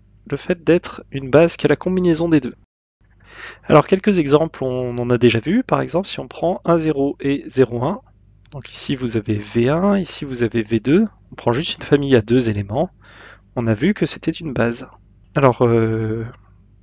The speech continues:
pourquoi on l'a vu ? On avait déjà vu que, quel que soit U appartenant à R deux, donc U s'écrit X Y, alors U allait s'écrire comme X fois V un plus Y fois V deux.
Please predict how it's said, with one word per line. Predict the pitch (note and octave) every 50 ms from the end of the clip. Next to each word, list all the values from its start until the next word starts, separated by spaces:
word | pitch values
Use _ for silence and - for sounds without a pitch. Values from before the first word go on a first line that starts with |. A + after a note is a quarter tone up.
| _ _ -
pourquoi | - - - - A#2+
on | A2
l'a | A2+ A2+
vu ? | - F3 G#3
On | A3+ G#3+ F#3
avait | D#3 C3+ C3+
déjà | B2+ C3+ C3+ C3+ C3+
vu | B2+ B2+ B2 B2+ C#3+ D#3 D3
que, | - - C3+ C3+ C#3 C#3+ C#3 C#3 C3+ -
quel | - D3 -
que | - D3
soit | - - - - C3+ C3 C3 - - - - - - _ _ _ _ _ _ _ -
U | D#3 D#3+ D3+
appartenant | C3+ - C3+ - - - C3+ B2 B2 A#2+
à | A#2+ A#2+ B2
R | B2+ A#2+
deux, | B2 B2+ C3 C3
donc | B2 B2 A2 A2 - - - _
U | C#3+ C#3+ C#3+
s'écrit | - - - - - - - B2+ B2 B2 - -
X | - - - - -
Y, | B2 A#2+ A#2 B2 B2 - - - - - - - -
alors | F3+ C3+ C3 B2+ C3 - -
U | - D#3+ E3
allait | D3 C3 A#2+
s'écrire | - - A#2+ - - C#3 C3 -
comme | - - A#2+ A#2 A2 - _ -
X | F#3+ G3 - - -
fois | - - - C#3 C#3 D3 - - -
V | - B2+ B2+ -
un | - C#3+ C#3 D3 - - _ _ _ _
plus | - - D3 C#3+ C3+ - - - -
Y | C#3+ C3 C3+ B2+ C3 B2+ -
fois | - - A2+
V | - C3
deux. | C#3 G3 A3